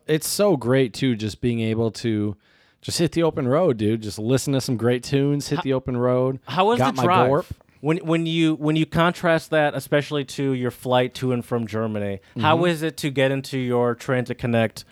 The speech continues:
Speaker 2: and, and hit the open road? Is it exhausting?
Speaker 1: Nope. It's a great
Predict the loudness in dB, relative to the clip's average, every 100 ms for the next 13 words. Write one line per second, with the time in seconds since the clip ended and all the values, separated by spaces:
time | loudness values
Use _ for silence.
0 | -20 -20 _ -6 -2 -2 -2 -2 -2 0
1 | -2 -2 -2 -2 -4 -6 -8 -8 -10 -16
2 | _ _ _ -2 2 2 2 2 2 2
3 | 0 -2 -2 -8 _ _ _ -20 -4 2
4 | 2 2 -4 -2